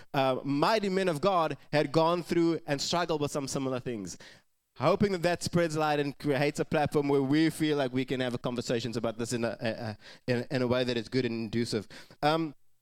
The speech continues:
I wanna start off by saying, and we're gonna go through those scriptures, but I wanna just make sure that we all got on the same, um,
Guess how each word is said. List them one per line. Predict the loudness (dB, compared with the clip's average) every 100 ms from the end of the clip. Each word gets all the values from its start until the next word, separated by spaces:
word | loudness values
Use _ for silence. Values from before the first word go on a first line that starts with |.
| _ _ _ _ -20 -18 -16 -2 2
I |
wanna | 4 2
start | 2 2 2
off |
by | 0
saying, | 0 -2 -2 -6 -2
and | 0 0 -4 -14 -20 -20 _ _ _ _
we're | 0 2
gonna | 4 2
go | 2 2
through | 2
those | 0 0
scriptures, | -2 -2 0 0
but | 2
I | 2
wanna | 2 0
just | -4 -8
make | -6 -2 0
sure | 0 0
that | 2
we |
all | 0
got | 0 0
on |
the | -2
same, | -2 -2 -4 -8 _ _
um, | -6